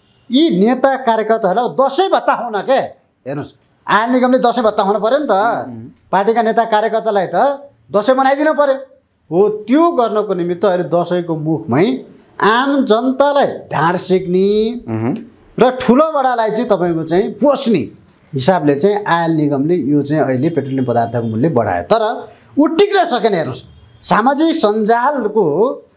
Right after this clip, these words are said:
Speaker 1: होइन, सोसियल मिडियाको कति ठुलो शक्ति भयो भन्दा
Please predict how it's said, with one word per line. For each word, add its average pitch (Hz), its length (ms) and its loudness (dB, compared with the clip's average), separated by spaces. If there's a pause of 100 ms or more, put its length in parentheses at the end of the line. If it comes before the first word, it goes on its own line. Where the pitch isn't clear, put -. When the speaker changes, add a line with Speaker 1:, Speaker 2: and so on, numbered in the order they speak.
(160)
Speaker 1:
होइन, 208 320 0
सोसियल 233 480 0
मिडियाको 208 800 0 (520)
कति 392 360 2
ठुलो 349 280 2
शक्ति 254 400 0
भयो 185 320 2
भन्दा 202 400 -2